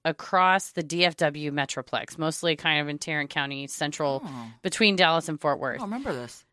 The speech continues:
Speaker 1: In two thousand three, a officer in Watauga,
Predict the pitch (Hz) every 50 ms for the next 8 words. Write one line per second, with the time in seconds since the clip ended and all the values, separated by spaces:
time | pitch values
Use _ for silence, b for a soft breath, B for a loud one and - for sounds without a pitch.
0 | _ _ _ _ _ - - 190 196 185 - - - 294 320 302 330 320 330 311
1 | 269 254 226 196 - 208 214 262 277 254 226 202 190 190 190 185 - - _ _
2 | _ - 185 185 180 180 175 170 170 165 156 - _ _ _ - 190 254 269 -
3 | 269 - - 247 214 208 - 196 185 180 175 170 165 160 160 - - - 156 156
4 | 170 165 - - - - 302 320 294 202 180 160 147 151 151